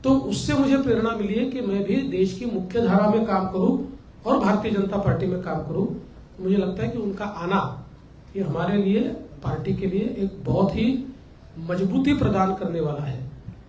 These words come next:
वैसे ही राजेश्वर जी निठुरे, जो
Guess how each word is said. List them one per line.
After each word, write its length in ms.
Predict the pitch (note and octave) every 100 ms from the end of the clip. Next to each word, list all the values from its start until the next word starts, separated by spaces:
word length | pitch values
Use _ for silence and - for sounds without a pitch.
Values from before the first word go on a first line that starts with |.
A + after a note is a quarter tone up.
| - -
वैसे 260 | E3+ E3 A3
ही 300 | A3 A3+ A3 -
राजेश्वर 460 | F3 E3 F#3+ F#3+ G3+
जी 120 | G3+
निठुरे, 600 | G3+ E3+ C3+ - - - - - - - - - -
जो 680 | E3+ G3 A3+ A3+ A3+ -